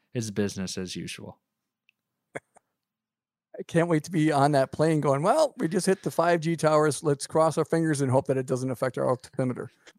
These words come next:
Speaker 2: I
Speaker 1: Y-
Speaker 2: suppose, so, so, so just a point of clarity here.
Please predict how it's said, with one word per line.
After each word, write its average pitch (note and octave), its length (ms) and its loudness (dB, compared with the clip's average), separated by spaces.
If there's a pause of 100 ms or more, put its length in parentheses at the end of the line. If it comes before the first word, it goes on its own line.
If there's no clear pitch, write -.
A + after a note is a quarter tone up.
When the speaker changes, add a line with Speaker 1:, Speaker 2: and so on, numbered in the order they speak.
(180)
Speaker 2:
I G3 40 6
Speaker 1:
Y- - 0 -
Speaker 2:
suppose, C4 260 4 (320)
so, - 220 0
so, G#3 380 0
so G3 440 0 (280)
just A#3 200 0
a F#3+ 60 2
point F3+ 280 4
of - 120 -6
clarity C#3 380 2
here. A2 280 -8